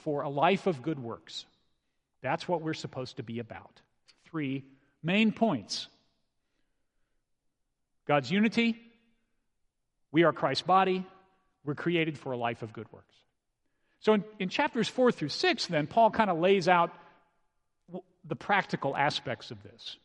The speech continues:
First the theology, then the practical, and we're in chapter four. And Paul is laying out,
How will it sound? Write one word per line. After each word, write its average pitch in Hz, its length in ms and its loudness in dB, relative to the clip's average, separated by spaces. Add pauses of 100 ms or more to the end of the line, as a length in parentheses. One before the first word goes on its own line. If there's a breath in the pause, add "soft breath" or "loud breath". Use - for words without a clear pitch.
(200)
First 220 240 2
the 233 80 -4
theology, 147 680 0 (140)
then 139 380 -2 (160)
the 147 60 -16
practical, 185 540 0
and 165 140 -2
we're 220 160 2
in 220 80 2
chapter 180 340 2
four. 131 360 -4 (3750 soft breath)
And 165 100 -8
Paul 226 240 6
is 160 120 2
laying 180 340 2
out, 170 220 0